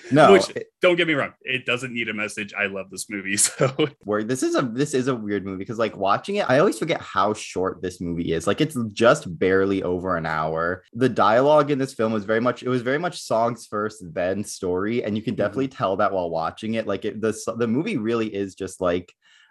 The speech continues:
Speaker 1: a vehicle to show these songs. Like, it's like the dialogue is really just a way to, like, get to the next song. And it's so, it's a, it's like a,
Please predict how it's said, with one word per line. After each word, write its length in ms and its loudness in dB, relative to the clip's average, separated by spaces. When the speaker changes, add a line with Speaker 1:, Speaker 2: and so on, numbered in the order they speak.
Speaker 1:
a 120 4
vehicle 680 2
to 180 -4
show 340 2
these 300 -4
songs. 640 0
Like, 160 -2
it's 160 -4
like 220 0
the 80 0
dialogue 420 4
is 140 -2
really 240 -2
just 260 -8
a 60 -2
way 200 -2
to, 120 -6
like, 240 -4
get 160 -6
to 100 -8
the 100 -2
next 360 -4
song. 480 0
And 80 -2
it's 180 -4
so, 560 4
it's 160 2
a, 180 2
it's 160 0
like 140 0
a, 100 -4